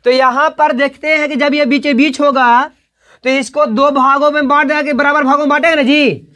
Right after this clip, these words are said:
एक भाग इधर होगा, एक भाग इधर होगा, तो दोनों बराबर भाग होता है, क्योंकि ये मध्य बिंदु होता है। क्या होता है? तो यानी बोल सकते हैं कि वक्रता त्रिज्या जो होता है,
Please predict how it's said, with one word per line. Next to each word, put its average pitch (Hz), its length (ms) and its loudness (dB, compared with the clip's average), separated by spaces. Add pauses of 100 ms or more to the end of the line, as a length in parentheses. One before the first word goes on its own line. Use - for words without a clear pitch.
(260)
एक 247 220 0
भाग 269 220 0
इधर 269 220 0
होगा, 294 200 2
एक 269 200 0
भाग 277 180 0
इधर 196 180 0
होगा, 330 300 0 (800)
तो 262 100 2
दोनों 262 480 0
बराबर 277 420 2
भाग 277 220 0
होता 269 160 0
है, 254 60 0
क्योंकि 269 340 -4
ये 294 140 0
मध्य 285 360 2
बिंदु 285 280 0
होता 254 320 0
है। 135 260 -12 (840)
क्या 233 120 0
होता 277 200 -2
है? 349 320 -2 (760)
तो 226 60 -2
यानी 277 320 2
बोल 277 260 2
सकते 294 300 -4
हैं 302 120 -2
कि 302 180 -4
वक्रता 269 480 -4
त्रिज्या 277 480 -2
जो 294 180 0
होता 277 260 0
है, 233 520 0